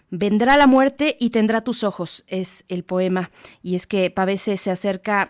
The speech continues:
continuamente a la idea de la muerte. Una de sus frases más conocidas es que nadie se suicida,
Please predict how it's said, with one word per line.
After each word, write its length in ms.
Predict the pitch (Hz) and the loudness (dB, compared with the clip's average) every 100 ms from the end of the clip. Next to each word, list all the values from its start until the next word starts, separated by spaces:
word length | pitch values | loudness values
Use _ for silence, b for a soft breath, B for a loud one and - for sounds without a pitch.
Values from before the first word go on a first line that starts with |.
| - | -4
continuamente 680 | 202 196 269 294 302 311 247 | -4 0 2 4 2 0 0
a 40 | |
la 80 | 214 | 0
idea 240 | 196 233 | -2 -2
de 100 | 233 | 0
la 100 | 226 | 0
muerte. 560 | 220 262 247 254 285 277 | 2 2 0 -4 -8 -6
Una 160 | 190 185 | -4 -4
de 80 | 180 | -4
sus 260 | 170 - | -8 -12
frases 600 | - 202 190 208 190 - b b b b | -8 -6 -6 -8 -8 -12 b b b b
más 180 | 180 175 | -10 -6
conocidas 760 | 180 170 233 220 214 - - - | -4 -4 -4 -4 -6 -10 -14 -8
es 400 | 180 180 - - B _ | -8 -6 -12 -14 B _
que 280 | - 180 165 | -6 -4 -2
nadie 400 | 185 202 196 196 | -2 0 -2 -2
se 140 | 196 180 | -4 -6
suicida, 580 | 190 - 226 208 185 | -6 -6 -4 -2 -4